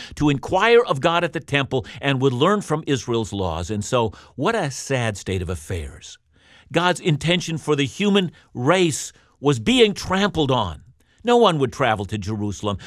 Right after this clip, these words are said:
to learn about the great God of Israel because the people of Israel were trampling on the law themselves. That's why Habakkuk complained before God.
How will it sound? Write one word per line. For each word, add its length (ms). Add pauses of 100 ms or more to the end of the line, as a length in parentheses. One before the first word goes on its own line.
(100)
to 100
learn 300
about 260
the 80
great 400
God 300
of 80
Israel 340
because 540 (200)
the 120
people 440
of 120
Israel 400
were 100
trampling 680
on 160
the 80
law 220
themselves. 840 (680)
That's 200
why 180
Habakkuk 500
complained 520
before 340
God. 420